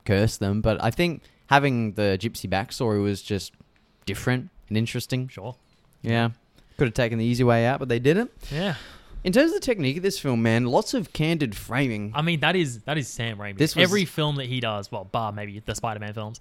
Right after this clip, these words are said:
Speaker 1: Yeah,
Speaker 2: everyone
Speaker 1: yeah.
Speaker 2: he has more creative control on. It's just fucking, like, Dutch tilts and
Speaker 1: Yep.
Speaker 2: fucking forty-five degree angles and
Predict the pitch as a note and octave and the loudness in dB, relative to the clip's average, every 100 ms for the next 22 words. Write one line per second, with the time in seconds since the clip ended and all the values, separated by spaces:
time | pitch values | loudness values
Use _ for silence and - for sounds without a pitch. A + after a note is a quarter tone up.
0 | - B2+ B2 A2+ - D3+ G#2+ G#2 G2 C3+ | 0 4 6 6 4 4 2 2 0 -4
1 | A#2+ A#2 G#2+ A#2 G#2+ - B2 A2 G#2+ A2+ | -4 -4 -4 -6 -6 -6 -6 -6 -8 -8
2 | G#2 A#2+ G#2+ G2+ G2 F#2+ - - - C#3 | -8 -6 -6 -6 -12 -16 -20 -20 -8 -4
3 | C3+ - C3 - C3 A2+ A#2+ G#2+ G2+ G#2 | -4 -4 -6 -4 -8 -8 -10 -12 -14 -8
4 | A2+ A#2+ - - C3 B2 - A2+ G2+ G#2+ | -6 -4 -6 -2 -4 -4 -10 -10 -6 2
5 | A#2 B2 A#2+ G#2+ - C3 B2 C3 A#2 A#2+ | 4 4 0 -6 -4 -4 -4 -6 -6 -6
6 | B2+ A#2 A2+ A2+ A2+ A2 G#2+ | -4 -4 -6 -8 -8 -8 -10